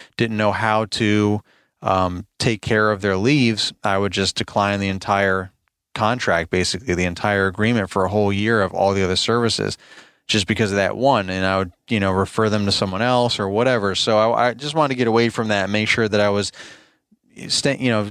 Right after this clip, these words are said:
still staying, uh, in this, in my route, you know, same route density that I already have, same neighborhoods and all that, but be able to service anyone in those neighborhoods, whether they have a lot of trees or not.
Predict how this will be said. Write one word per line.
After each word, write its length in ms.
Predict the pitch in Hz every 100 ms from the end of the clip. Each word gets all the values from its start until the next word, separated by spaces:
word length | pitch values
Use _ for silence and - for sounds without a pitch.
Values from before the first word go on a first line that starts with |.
| -
still 460 | - - 156 151
staying, 600 | 139 - 139 127 123 120
uh, 160 | 113 110
in 100 | 110
this, 220 | 113 107 -
in 280 | 117 107
my 160 | 104 107
route, 360 | 107 113 113 117
you 80 |
know, 100 | 110
same 340 | 101 - 117 110
route 220 | 110 107
density 440 | 117 113 107 104
that 120 | 101 101
I 60 |
already 180 | 98 95
have, 400 | 110 123 120 107
same 220 | - 110
neighborhoods 400 | 104 113 110 107
and 100 | 104
all 140 | 95 110
that, 240 | 135 127
but 200 | 113 -
be 160 | - 131
able 180 | 131 120
to 80 | 113
service 480 | - 113 107 98 -
anyone 400 | 127 127 117 107
in 200 | 110 107
those 200 | 101 95
neighborhoods, 520 | 98 95 95 92 -
whether 240 | 107 104
they 100 | 104
have 160 | 104 104
a 60 |
lot 180 | 107 101
of 80 | 98
trees 400 | - 104 98 95
or 80 | 87
not. 400 | 95 95 90